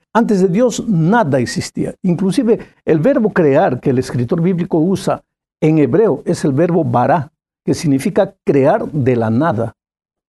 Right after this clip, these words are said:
¿Sabes? Existen cuatro verbos usados en la Biblia hebrea que pueden ser traducidos como crear.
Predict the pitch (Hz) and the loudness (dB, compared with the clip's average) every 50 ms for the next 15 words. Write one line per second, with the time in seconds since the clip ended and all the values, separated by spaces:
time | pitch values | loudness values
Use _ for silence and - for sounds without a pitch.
0 | _ _ _ _ _ _ _ - - - 180 170 165 - - _ _ _ _ _ | _ _ _ _ _ _ _ -4 0 0 2 2 0 -4 -6 _ _ _ _ _
1 | _ - 147 - - 247 202 208 - 196 156 - - - 214 214 - - 160 135 | _ -6 -4 -2 0 0 0 0 0 -2 -2 -2 0 0 0 0 0 -2 -4 0
2 | 113 156 170 147 120 120 113 - 151 120 - 190 151 143 139 - 139 143 135 131 | 0 2 2 2 0 -2 -2 -2 -4 -2 0 0 0 0 0 0 0 0 0 0
3 | 151 165 143 135 135 127 120 147 165 156 135 131 123 - _ _ _ _ _ _ | 0 0 0 0 0 2 2 0 0 0 0 -2 -4 -8 _ _ _ _ _ _
4 | _ _ _ _ _ - - 151 165 180 185 165 165 160 143 - 196 185 147 - | _ _ _ _ _ -2 -2 0 2 2 2 2 2 0 2 2 0 0 0 0
5 | 143 139 127 127 - - 202 185 156 165 160 - - - 139 135 135 - - 143 | 0 0 0 -2 -2 -2 -2 0 0 -2 -2 -2 -2 -2 -2 -2 -2 -2 -2 0
6 | 123 127 120 110 104 117 | 0 2 0 0 -2 -4